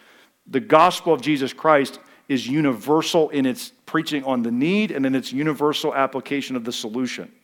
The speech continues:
And a lot of our religiosity is not that,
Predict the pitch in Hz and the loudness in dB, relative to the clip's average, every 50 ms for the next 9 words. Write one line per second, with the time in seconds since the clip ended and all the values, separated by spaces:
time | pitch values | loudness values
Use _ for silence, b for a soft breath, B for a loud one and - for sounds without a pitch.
0 | _ b b b b b b b b b b b b b b b b b - 113 | _ b b b b b b b b b b b b b b b b b -6 -2
1 | 117 117 120 131 143 156 165 175 175 139 160 160 156 147 143 139 127 117 131 131 | 0 2 4 6 6 6 6 6 4 4 4 6 6 6 4 2 0 0 0 2
2 | 131 135 151 139 135 160 160 127 131 139 143 143 - - 131 123 120 113 110 120 | 2 2 0 2 0 0 0 2 4 4 2 2 0 -4 -4 -2 -2 -2 -2 -4
3 | 120 113 104 113 113 123 131 143 151 147 - - - - 101 113 113 107 95 92 | -4 -4 -2 -2 0 2 2 2 2 2 -2 -6 -16 -14 -8 -8 -6 -6 -6 -8
4 | 101 - - - - | -10 -12 -14 -18 -20